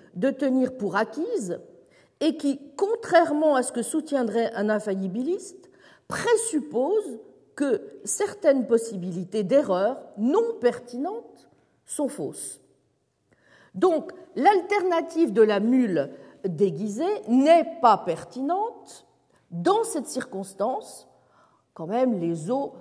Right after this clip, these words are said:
ne nous feraient pas, euh, ce coup-là. Donc, vous savez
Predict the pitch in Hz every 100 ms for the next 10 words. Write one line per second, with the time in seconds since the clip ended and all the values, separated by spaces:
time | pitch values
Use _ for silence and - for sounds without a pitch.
0 | - 202 208 196 185 - 156 - 240 277
1 | - 160 151 - 160 247 302 427 - -
2 | - _ _ _ _ - 180 415 - -
3 | 233 240 427 453 - - 359 294 254